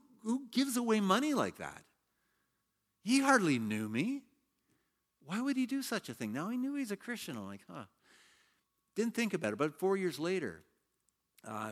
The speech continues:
I reconnected with him, and he actually led me to Christ. I became a Christian <laughs> while I was working for this company where I was on the take, what I was telling you. Um, and then when I became a Christian, I'm like, "Oh, shoot, I can't steal anymore, apparently. That sucks." Um,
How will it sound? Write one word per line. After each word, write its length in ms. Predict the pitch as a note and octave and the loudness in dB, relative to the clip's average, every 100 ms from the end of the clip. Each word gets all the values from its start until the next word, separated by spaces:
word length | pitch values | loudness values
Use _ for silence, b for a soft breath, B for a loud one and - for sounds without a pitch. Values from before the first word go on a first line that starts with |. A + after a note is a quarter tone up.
| G#2+ | -6
I 80 | A2+ | -4
reconnected 600 | A2+ D#3 C#3 A#2 A#2 A2 | -2 -2 -2 -4 -4 -8
with 160 | G#2 | -8
him, 140 | A#2 A#2 | -10 -10
and 240 | A2 A#2 | -10 -8
he 160 | A#2 C#3+ | -6 -4
actually 240 | A2+ B2 | -4 -8
led 220 | G#2+ G#2+ A2 | -6 -6 -8
me 100 | G#2+ | -10
to 80 | |
Christ. 520 | F#2+ - G2 C#2 - - | -12 -12 -12 -14 -20 -20
I 40 | |
became 280 | - G#2 A2 | -20 -18 -16
a 60 | G2+ | -16
Christian 420 | - C#3+ - F2 _ _ | -18 -20 -18 -20 _ _
<laughs> 220 | _ D3 | _ 2
while 240 | E3 G3 | 6 8
I 60 | D3+ | 6
was 180 | C#3 B2 | 4 0
working 300 | C#3+ D3+ C3 | 0 0 -6
for 140 | C3+ | -6
this 180 | B2 - | -8 -6
company 400 | C3 C3 A2+ G#2+ | -4 -4 -4 -4
where 180 | A2 G2+ | -2 -2
I 100 | G2+ | -2
was 140 | F#2+ | -6
on 160 | G#2 G2+ | -6 -6
the 80 | |
take, 300 | F2+ A#2 G#2 - - | -10 -12 -12 -16 -20
what 120 | - | -16
I 40 | |
was 120 | D#3+ - | -16 -16
telling 260 | G2+ F#2+ | -16 -16
you. 880 | - - - - - - - - - | -20 -20 -18 -16 -16 -18 -20 -12 0
Um, 480 | A#2 A#2 A2+ A#2 C3 _ D3 | 4 4 4 0 -4 _ 4
and 160 | F#3 | 8
then 100 | G3 | 10
when 140 | G3 F#3+ | 12 10
I 60 | |
became 320 | F3 E3+ G#3 | 10 6 8
a 60 | F3+ | 6
Christian, 380 | - C#4 - F3 | 6 6 6 4
I'm 100 | D3 | 6
like, 160 | C3+ | 4
"Oh, 120 | D#3 C3+ | 4 2
shoot, 320 | - D#4 G3+ | 2 4 4
I 80 | A2+ | 4
can't 240 | E3+ D#3 | 4 4
steal 320 | - A#3 A3 | 0 0 2
anymore, 380 | C#3 A2 G#2 G2+ | 4 2 0 -2
apparently. 480 | F2+ A2+ F2 D2+ F2 B B B B B - | -2 -2 -4 -8 -18 B B B B B -4
That 160 | E3+ | -2
sucks." 420 | - A#2 B2+ - B B - | 2 4 2 -2 B B 2
Um, 800 | C#3 C#3+ C#3+ C#3 C#3 C#3+ C#3 | 6 8 8 8 4 -2 -12